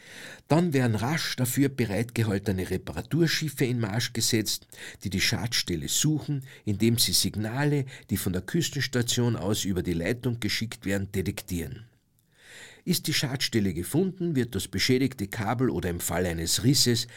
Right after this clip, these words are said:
die Kabelenden durch Roboter bearbeitet und nach oben an Deck gebracht,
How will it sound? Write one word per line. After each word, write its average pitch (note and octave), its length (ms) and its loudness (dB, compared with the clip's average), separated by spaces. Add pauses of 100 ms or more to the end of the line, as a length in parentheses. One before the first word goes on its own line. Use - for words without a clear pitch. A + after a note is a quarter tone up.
(140)
die G#2 140 -2
Kabelenden A#2+ 920 0 (240)
durch G#2+ 180 2
Roboter C3 520 0
bearbeitet B2 760 -4 (200)
und G#2 140 0
nach G2 260 -2
oben A#2 320 2
an A2 180 -4
Deck - 300 -4
gebracht, A2 600 -8